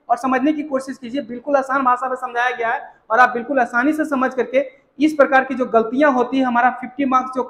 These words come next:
कट जाता है बिना वजह से, है ना, वो कभी नहीं कटेगा आपका। और आप हमें comment करके बताइए कि class आपको कैसा लगा, और साथ ही साथ ये भी बताइएगा कि आपको इसमें क्या improvement चाहिए, और क्या अगर कोई question है तो वो जरूर लिखिएगा,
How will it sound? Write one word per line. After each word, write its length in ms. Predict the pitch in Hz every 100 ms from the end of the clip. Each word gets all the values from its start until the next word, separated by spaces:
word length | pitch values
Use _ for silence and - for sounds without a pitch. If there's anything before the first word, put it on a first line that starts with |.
| -
कट 200 | 339 277
जाता 260 | 262 226 220
है 160 | 262 - - - -
बिना 300 | 269 302 302 214
वजह 280 | 233 294 302
से, 160 | 233
है 680 | 233 - _ _ _ _ 254
ना, 320 | 302 233 - 214
वो 100 | 269 -
कभी 240 | 254 247 302
नहीं 140 | 262
कटेगा 320 | 240 220 202
आपका। 240 | 190 - 180 - -
और 160 | 240 294
आप 180 | 285 294
हमें 200 | 269 277
comment 320 | 262 254 302
करके 200 | 277 269
बताइए 320 | 240 240 247 262
कि 120 | 262
class 340 | 254 262 262 - _
आपको 380 | 214 214 254 247 247 -
कैसा 240 | 220 220
लगा, 280 | 247 226 277 - - _
और 100 | 233
साथ 200 | 233 240
ही 60 | 285
साथ 240 | 277 240
ये 80 | 247
भी 60 | 269
बताइएगा 480 | 262 233 214 226 339
कि 380 | - - - 254
आपको 300 | 240 233 269
इसमें 200 | 254 262
क्या 140 | 247
improvement 520 | 240 233 226 226 240 240
चाहिए, 360 | 214 240 349 - _ _ -
और 120 | 240
क्या 200 | 247 233
अगर 160 | 240
कोई 140 | 240 233
question 340 | 233 220 226
है 40 | 233
तो 100 | 262
वो 100 | 214
जरूर 300 | 208 220 220
लिखिएगा, 340 | 220 202 208